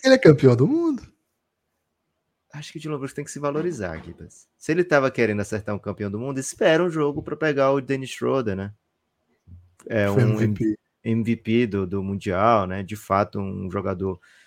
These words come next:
Speaker 2: é, que, poxa, tem uma relevância maior, né, do que o Daniel Theis dentro do mundo da N B A, né?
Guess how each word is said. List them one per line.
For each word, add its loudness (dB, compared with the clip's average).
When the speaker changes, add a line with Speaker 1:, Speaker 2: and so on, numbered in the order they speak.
Speaker 2:
é, 0
que, -8
poxa, -2
tem 0
uma -2
relevância 0
maior, 0
né, -6
do -8
que -8
o -4
Daniel -4
Theis -2
dentro -8
do -6
mundo -8
da -6
N -6
B -2
A, -6
né? -10